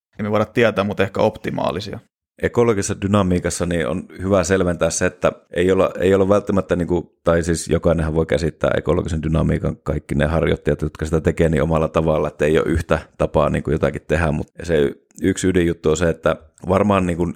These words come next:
Speaker 2: teknisiä suorituksia voi harjoitella ja niillä on joku vaikutus siihen itse toimintaan sitten lopulta.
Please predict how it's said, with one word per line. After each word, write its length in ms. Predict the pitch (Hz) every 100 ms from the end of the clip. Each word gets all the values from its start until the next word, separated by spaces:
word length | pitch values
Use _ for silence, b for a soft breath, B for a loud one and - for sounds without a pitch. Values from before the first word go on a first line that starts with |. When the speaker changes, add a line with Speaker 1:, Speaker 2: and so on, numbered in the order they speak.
| _ _
Speaker 2:
teknisiä 640 | 104 95 - 87 82 82
suorituksia 600 | 78 87 80 73 71 80 78
voi 120 | 76
harjoitella 560 | 82 80 87 92 107
ja 100 | 101
niillä 260 | 92 95 92
on 100 | 92
joku 320 | 90 - 85
vaikutus 500 | 87 85 80 71 -
siihen 280 | 64 82 55
itse 240 | 78 -
toimintaan 640 | - 87 80 78 71 - 50
sitten 220 | - 64
lopulta. 400 | 69 60 60